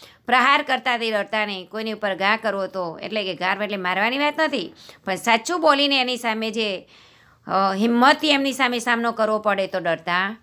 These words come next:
નહીં, ભલે કોઈને ગમે તેવું લાગે. વળી વળતો પ્રહાર જો પોતાના ઉપર આવે, સામેનો પ્રહાર જો આવે તો પણ પોતાના માથે લઈ લેતા હતા, સહેજ પણ ડગતા નહીં. ગાંધીજીના અંગત સચિવ મહાદેવભાઈ દેસાઈ સરદાર માટે લખે છે,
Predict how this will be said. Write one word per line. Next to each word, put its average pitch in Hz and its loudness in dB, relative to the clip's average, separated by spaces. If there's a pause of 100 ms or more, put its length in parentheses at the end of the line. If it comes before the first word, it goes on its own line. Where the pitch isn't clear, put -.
નહીં, 185 -2
ભલે 226 0
કોઈને 214 -2
ગમે 180 -2
તેવું 190 -2
લાગે. 165 -4 (380)
વળી 202 4
વળતો 185 0
પ્રહાર 196 2
જો 190 -4
પોતાના 202 0
ઉપર 233 2
આવે, 269 2 (260)
સામેનો 220 -2
પ્રહાર 214 0
જો 185 -8
આવે 240 0
તો 208 -4
પણ 202 -8
પોતાના 185 -4
માથે 170 -2 (380)
લઈ 190 4
લેતા 175 2
હતા, 165 -4
સહેજ 277 2
પણ 214 -2
ડગતા 185 -2
નહીં. 165 -6 (500)
ગાંધીજીના 220 2
અંગત 208 0
સચિવ 208 -6
મહાદેવભાઈ 190 -4
દેસાઈ 180 -4
સરદાર 175 0
માટે 165 -2
લખે 160 -2
છે, 226 0